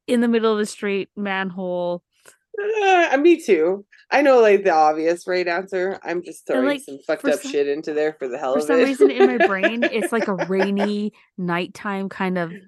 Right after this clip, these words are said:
Speaker 2: <laughs>
Speaker 1: side street kind of feel.
Speaker 2: <laughs>
Speaker 1: Like, set the mood. That's so
Speaker 2: Okay.
Speaker 1: fucked up.
Speaker 2: <laughs> Let's do it again. Oh, I got a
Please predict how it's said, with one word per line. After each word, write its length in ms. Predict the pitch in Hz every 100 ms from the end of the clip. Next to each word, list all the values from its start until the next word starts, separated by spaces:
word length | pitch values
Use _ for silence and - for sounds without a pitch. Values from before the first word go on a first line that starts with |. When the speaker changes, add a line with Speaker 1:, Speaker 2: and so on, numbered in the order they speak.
| _ -
Speaker 2:
<laughs> 380 | 466 494 440
Speaker 1:
side 320 | - 190 196 185
street 320 | - 220 -
kind 240 | - 202
of 80 | 185
feel. 640 | - 214 208 202 208 214 196
Speaker 2:
<laughs> 40 | _ _ _ _ _ _ _ 240 202 _
Speaker 1:
Like, 180 | 190 185
set 280 | - 294 -
the 60 |
mood. 480 | 208 196 208 214 214 _ _ _ _ _ _ _ _ _ _ _ _ _ _ _ _ _ _ _
That's 160 | 208 196
so 140 | -
Speaker 2:
Okay. 160 | 233 190
Speaker 1:
fucked 240 | - -
up. 120 | 143 139 - 277
Speaker 2:
<laughs> 160 | -
Let's 320 | - - -
do 140 | - 233 -
it 140 | 285 -
again. 460 | - 208 - - 277 - - _ _ _ _ _ _ _ _ 269 240 196 185
Oh, 300 | 247 233 165
I 100 | 175
got 180 | 190
a 100 | 156